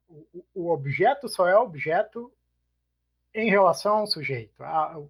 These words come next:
isso no, no texto do Heidegger, A Era das Visões de Mundo, fica bem explícito a ideia de que,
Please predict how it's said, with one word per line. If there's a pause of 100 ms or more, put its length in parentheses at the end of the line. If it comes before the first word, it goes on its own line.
(140)
isso
no,
no
texto
do
Heidegger,
A
Era
das
Visões
de
Mundo, (680)
fica
bem (160)
explícito
a
ideia
de
que,